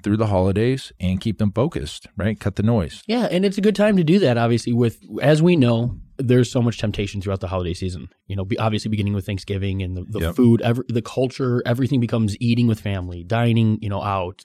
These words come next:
Speaker 2: big meals, big portions, things like that.
Speaker 1: Oh, yeah.
Speaker 2: So it's a great time where results can take a dip.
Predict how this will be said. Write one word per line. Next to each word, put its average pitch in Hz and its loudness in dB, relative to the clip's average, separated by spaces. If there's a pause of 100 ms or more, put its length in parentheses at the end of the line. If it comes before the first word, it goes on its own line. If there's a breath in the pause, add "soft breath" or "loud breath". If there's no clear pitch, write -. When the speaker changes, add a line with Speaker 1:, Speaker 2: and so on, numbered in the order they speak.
(100)
Speaker 2:
big 127 4
meals, 107 0
big 113 -2
portions, 104 -4
things 107 -2
like 95 -6
that. 139 -2
Speaker 1:
Oh, 107 0
yeah. 80 0
Speaker 2:
So 71 0
it's 185 2
a 226 2
great 185 2
time 180 2
where 143 4
results 113 0
can 160 -2
take 156 0
a 156 2
dip. 147 2